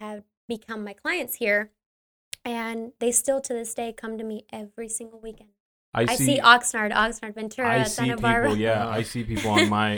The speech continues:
Speaker 2: Instagram that
Speaker 1: <laughs> Yeah.
Speaker 2: post your work all the time. I got my eyebrows done by you one time, I think it was.
Speaker 1: Yes,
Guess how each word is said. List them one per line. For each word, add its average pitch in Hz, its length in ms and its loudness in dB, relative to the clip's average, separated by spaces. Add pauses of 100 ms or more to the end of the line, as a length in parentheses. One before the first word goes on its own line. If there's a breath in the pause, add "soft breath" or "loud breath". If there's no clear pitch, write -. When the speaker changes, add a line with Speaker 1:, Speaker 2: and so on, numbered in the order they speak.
Speaker 2:
Instagram 101 580 -4
that 98 120 -4
Speaker 1:
<laughs> - 0 -
Yeah. - 220 -6
Speaker 2:
post 113 340 0
your 107 220 -2
work 104 260 -2
all 104 80 0
the 98 80 -2
time. 104 260 -2 (280 soft breath)
I 120 80 6
got 143 120 4
my 131 160 2
eyebrows 123 260 4
done 117 120 0
by 117 120 4
you 110 420 0 (140)
one 123 220 4
time, 110 300 -2
I 95 160 -2
think 98 220 -4
it 104 60 -2
was. 101 120 0
Speaker 1:
Yes, - 320 -8